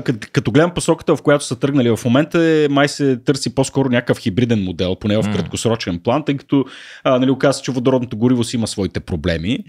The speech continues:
Speaker 2: Да.
Speaker 1: А, то от гледна точка на
Speaker 2: Сто.
Speaker 1: обема, сравнено с керосина, има много по-малка енергийна
Speaker 2: Много сериозни
Speaker 1: ефективност.
Speaker 2: предизвикателства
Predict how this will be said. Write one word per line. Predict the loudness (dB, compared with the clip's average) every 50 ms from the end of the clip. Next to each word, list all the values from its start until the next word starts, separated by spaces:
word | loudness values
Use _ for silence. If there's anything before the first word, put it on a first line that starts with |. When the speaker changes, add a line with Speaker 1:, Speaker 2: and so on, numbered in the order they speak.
| -14 -8 -6 -4
Speaker 2:
Да. | -4 -4 -4 -2
Speaker 1:
А, | 0 2 2 2 2
то | 4 4 6 6 6 4 4
от | 2 0 0 0
гледна | 2 0 0 0
точка | -2 -4 -2 0 0 0
на | 2 0
Speaker 2:
Сто. | 0 -2 0
Speaker 1:
обема, | 2 2 2 4 2 0 0 -2
сравнено | -2 -2 -2 0 0 0 0 0 0
с | -2 -6 -8 -8
керосина, | -4 -2 -2 -2 -2 -6 -2 0 0 0 2 0 0 0 0 0 0 0
има | 0 0 2
много | 2 2 0 0 0
по-малка | -2 0 0 0 0 -2 -2 -2 0 0 2 2 2 2
енергийна | 2 0 0 2 2 2 2
Speaker 2:
Много | 2 2 2
сериозни | 2 0 2 2 2 2
Speaker 1:
ефективност. | 2 0 -2 -4
Speaker 2:
предизвикателства | -4 -4 -4 -6 -6 -6 -2 -2 -2 -2 -2 -8 -8 -8 -10